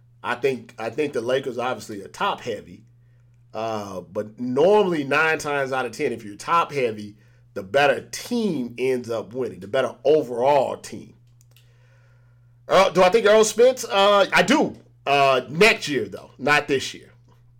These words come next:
Uh, not, not this year. I think Bud is gonna fight another name that we can't pronounce, and Spence, uh, will be back in the summer. I'm not sure his opponent would be. Well, maga people aren't,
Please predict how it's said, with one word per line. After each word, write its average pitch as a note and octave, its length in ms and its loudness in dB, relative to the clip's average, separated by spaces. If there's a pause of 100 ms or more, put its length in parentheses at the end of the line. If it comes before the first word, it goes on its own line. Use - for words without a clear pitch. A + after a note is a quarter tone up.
(1040)
Uh, C#3 180 0
not, D3+ 260 2
not D3+ 260 2
this A2+ 200 -6
year. F#2+ 80 -8
I A2 60 -8
think D3+ 320 -4
Bud D#3+ 240 2
is C#3 80 -4
gonna C3+ 160 0
fight C#3+ 240 0
another B2+ 600 0
name C3 280 -2
that B2 80 -2
we B2 140 -10
can't B2 260 -4
pronounce, A#2 420 -8
and A2 120 -10
Spence, - 480 -6 (420)
uh, A#2 280 0
will G#2+ 120 -10
be B2 220 -10
back A#2 500 -4
in B2 140 -4
the A2 80 -8
summer. A#2 340 -4
I'm G#2+ 100 -6
not G#2+ 160 -8
sure A2 160 -8
his F#2+ 140 -10
opponent G2 380 -12
would D2+ 120 -20
be. - 180 -20 (460)
Well, F#3 160 6
maga G#3+ 380 4
people E3 400 -2
aren't, D3 240 2